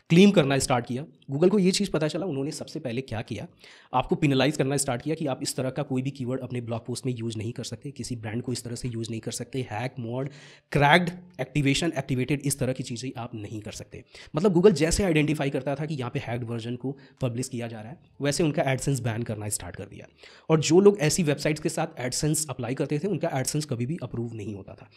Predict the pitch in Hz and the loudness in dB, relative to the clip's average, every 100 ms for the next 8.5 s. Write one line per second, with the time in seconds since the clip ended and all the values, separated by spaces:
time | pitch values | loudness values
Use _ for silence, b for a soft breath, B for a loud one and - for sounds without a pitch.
0 | B B B 240 - 220 254 262 233 - | B B B 4 6 6 2 2 2 4
1 | - 170 156 202 220 202 202 165 170 127 | 4 4 2 0 0 0 0 2 0 0
2 | 147 151 123 123 131 110 101 95 - 104 | 4 4 4 0 -2 -2 -4 -8 -10 -10
3 | 113 127 139 120 120 120 131 - 113 104 | -6 -6 -6 -8 -8 -8 -8 -8 -10 -10
4 | 101 104 98 - - - B B B 147 | -10 -12 -12 -18 -20 -20 B B B -2
5 | 131 165 151 180 - 135 123 135 123 117 | 0 0 -2 -4 -6 -6 -2 -2 0 -2
6 | 120 110 120 135 - _ 123 120 127 - | -2 -4 -4 -6 -8 _ -8 -6 -6 -4
7 | 120 123 127 131 127 156 185 180 151 113 | -6 -4 -2 0 0 0 -2 -4 -6 -8
8 | 107 101 175 - - | -12 -14 -16 -18 -20